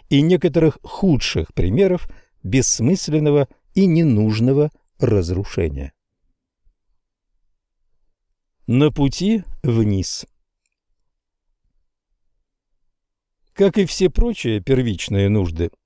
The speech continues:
Реакция на угрозу статусу бывает намного сильнее, да и встречается чаще, чем любая другая. Простой разговор с человеком, которому вы приписываете более высокий статус, к примеру, со своим руководителем,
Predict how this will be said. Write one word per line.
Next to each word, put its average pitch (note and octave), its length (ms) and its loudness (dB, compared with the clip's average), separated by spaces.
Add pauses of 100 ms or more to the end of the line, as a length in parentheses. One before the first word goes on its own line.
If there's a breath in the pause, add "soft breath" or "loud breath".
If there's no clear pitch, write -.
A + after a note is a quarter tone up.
Реакция C#3 600 2
на G2+ 140 0
угрозу G2+ 600 0
статусу - 720 -4 (320 soft breath)
бывает D3 440 4
намного D3+ 400 0
сильнее, D#3 500 2
да G#2+ 120 0
и D3 100 0
встречается G#2 720 -2
чаще, E3 540 -2 (260 soft breath)
чем C3 260 2
любая A#2+ 380 2
другая. G2+ 480 -4 (640 soft breath)
Простой F3+ 440 2
разговор C#3 500 0
с - 40 -10
человеком, B2+ 560 0
которому G#2 460 0
вы A2 240 2 (240 soft breath)
приписываете A2+ 800 0
более F#2+ 400 0
высокий C3+ 460 -2
статус, - 560 -2 (260 soft breath)
к - 100 -20
примеру, E3 520 4
со - 180 -2
своим C3 380 2
руководителем, A#2 840 -2